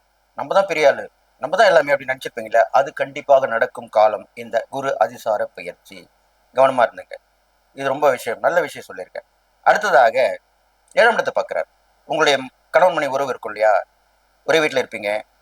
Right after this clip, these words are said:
தனித்தனியா பே-, பேசாம கொள்ளாம இருப்பீங்க, இல்ல ஒருத்தர் மேல ஒருத்தர் பே-, பழி போட்டுன்னு இருப்பீங்க, சண்டை போட்டுன்னு இருப்பீங்க. அது எல்லாம் மாறி, அதெல்லாம் மாறிடும். மாறி, ஏன்னா குருவுடைய பார்வை விழுது. அவர்கள் உங்களை விட்டு உதவி பண்ணுவாங்க, நீங்க அவங்க உதவி பண்ணுவீங்க,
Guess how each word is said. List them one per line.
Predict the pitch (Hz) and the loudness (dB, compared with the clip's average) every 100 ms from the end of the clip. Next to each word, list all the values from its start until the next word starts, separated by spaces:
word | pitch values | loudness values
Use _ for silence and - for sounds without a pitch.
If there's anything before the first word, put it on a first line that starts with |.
| _ - | _ -2
தனித்தனியா | - 143 143 | 0 2 2
பே-, | 143 123 113 | 4 6 6
பேசாம | 127 135 131 123 | 4 2 0 -2
கொள்ளாம | 113 113 110 | -2 -2 -2
இருப்பீங்க, | 101 - 95 95 95 _ _ _ _ - | -8 -18 -12 -10 -10 _ _ _ _ -8
இல்ல | 139 143 | 2 4
ஒருத்தர் | - - 139 | 4 0 -4
மேல | 123 | -6
ஒருத்தர் | 120 117 - | -6 -10 -8
பே-, | 117 | -6
பழி | 127 | -6
போட்டுன்னு | 123 117 117 | -6 -10 -12
இருப்பீங்க, | - 92 95 90 | -12 -8 -6 -2
சண்டை | 151 151 | -2 0
போட்டுன்னு | 131 120 113 | -2 -6 -12
இருப்பீங்க. | - 87 - _ | -12 -12 -14 _
அது | - 131 | -2 0
எல்லாம் | 123 131 131 135 | 0 4 4 4
மாறி, | 113 117 117 113 113 113 95 _ _ _ _ _ _ - | 2 4 4 2 -2 -18 -20 _ _ _ _ _ _ -4
அதெல்லாம் | 214 269 | 0 2
மாறிடும். | 226 180 117 _ _ _ _ - | 2 0 -6 _ _ _ _ 0
மாறி, | 127 135 131 131 120 95 _ | 2 4 4 2 -10 -16 _
ஏன்னா | 135 196 190 | -2 0 0
குருவுடைய | 208 214 - | 0 0 2
பார்வை | 220 269 220 | 4 4 0
விழுது. | 127 92 - _ _ _ _ _ _ _ - | -6 -12 -20 _ _ _ _ _ _ _ 2
அவர்கள் | 135 139 127 117 - - | 4 4 2 -4 -8 -8
உங்களை | 143 139 | -2 -2
விட்டு | 131 123 | -2 -2
உதவி | 117 120 | -4 -6
பண்ணுவாங்க, | 104 107 101 104 | -8 -6 -6 -6
நீங்க | - 143 | -4 0
அவங்க | 120 117 113 | 0 0 -10
உதவி | - | -12
பண்ணுவீங்க, | - 101 101 | -14 -12 -10